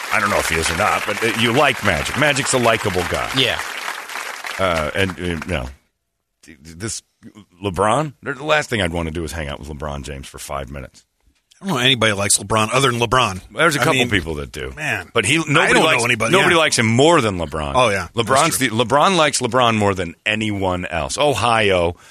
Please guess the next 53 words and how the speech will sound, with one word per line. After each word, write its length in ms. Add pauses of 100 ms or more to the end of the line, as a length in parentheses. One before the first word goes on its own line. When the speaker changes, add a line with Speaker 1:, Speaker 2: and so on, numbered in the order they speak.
(120)
Speaker 1:
still 320
hangs 300
on 260
to 140
him 120
a 20
little 200
bit 300
and 440
gets 200
weird 360
about, 240
Speaker 2:
They'll 100
Speaker 1:
like, 60
Speaker 2:
let 100
him 100
come 200
back 220
home. 360
Speaker 1:
Sure, 300
him 260
being 300
from 340
Ohio 640
is 120
a 120 (420)
but 100
again, 240
you 60
have 220
to 60
remember, 360
these 200
are 160
downtrodden 720
people 340
that 180
don't 160
have 200
much 240
to 80
hang 200
on 260
to. 120
So 200
any 120
success 500
that 240
leaves 280
Ohio, 480 (580)
and 120
anything 340
successful 640